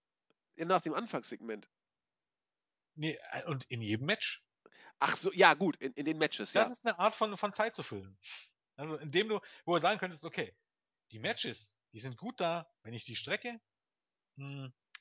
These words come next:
Speaker 2: bleiben die Zuschauer dran und einige schalten ab, weil sie es nicht interessiert, aber das ist eine gute Art und Weise, das zu strecken, statt eben die Werbung in,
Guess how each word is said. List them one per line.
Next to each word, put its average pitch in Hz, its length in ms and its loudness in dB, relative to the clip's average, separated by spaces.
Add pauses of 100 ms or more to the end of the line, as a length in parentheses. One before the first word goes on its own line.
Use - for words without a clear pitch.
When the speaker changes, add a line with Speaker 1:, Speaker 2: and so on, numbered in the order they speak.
(1080)
Speaker 2:
bleiben 143 220 -4
die 127 100 -4
Zuschauer 135 640 2
dran 247 320 2
und 156 120 -10
einige 139 260 -6
schalten 135 200 -2
ab, 190 160 -4
weil 165 120 -2
sie 151 100 -10
es 143 80 -12
nicht 143 160 -14
interessiert, 139 400 -10 (220)
aber 113 120 -8
das 123 120 -8
ist 135 100 -8
eine 127 160 -8 (220)
gute 220 300 -2
Art 170 140 2
und 139 120 -6
Weise, 139 340 2
das - 180 -4
zu 131 100 -4
strecken, - 340 -6 (100)
statt 170 280 2
eben 147 340 -2
die 131 120 -4
Werbung 131 280 6
in, 135 180 -10